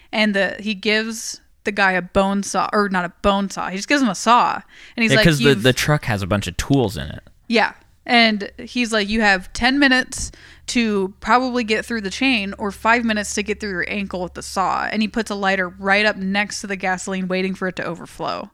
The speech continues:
Speaker 2: And he says, "You have, like, you have, like, six minutes before it blows," or something, something
Speaker 1: Yeah,
Speaker 2: along
Speaker 1: something like
Speaker 2: those lines.
Speaker 1: that. And the,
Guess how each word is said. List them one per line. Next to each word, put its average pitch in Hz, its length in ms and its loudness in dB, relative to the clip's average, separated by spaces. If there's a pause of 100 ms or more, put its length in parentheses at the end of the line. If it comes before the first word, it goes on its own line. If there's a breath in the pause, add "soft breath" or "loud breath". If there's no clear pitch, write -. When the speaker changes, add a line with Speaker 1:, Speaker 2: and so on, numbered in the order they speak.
Speaker 2:
And 110 100 0
he 107 60 4
says, 107 320 -2
"You 101 100 2
have, 98 200 0
like, 85 420 -6 (800)
you 107 100 0
have, 104 120 0
like, 95 160 -2
six - 300 -2
minutes 85 240 -2
before 78 300 -4
it - 60 -4
blows," 65 380 -4
or 113 80 4
something, 127 440 2
something 127 180 4
Speaker 1:
Yeah, 202 140 6
Speaker 2:
along 196 80 0
Speaker 1:
something 202 240 2
like 208 160 4
Speaker 2:
those 208 60 -4
lines. 185 260 0
Speaker 1:
that. - 80 -8
And 208 340 0
the, - 60 -14